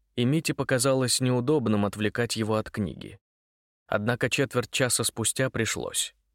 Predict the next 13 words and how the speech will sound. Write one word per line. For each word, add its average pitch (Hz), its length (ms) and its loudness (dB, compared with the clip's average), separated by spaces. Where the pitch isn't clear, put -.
«Филимон, 120 460 0
подскажи, 143 500 0
а 101 100 4
удобства 131 520 2
какие 131 360 0
у 127 100 4
вас 120 180 2
тут 127 180 -2
есть?» - 320 -2
поинтересовался 104 840 0
маг, 98 400 -2
краснея 107 480 2
ушами. 73 540 -4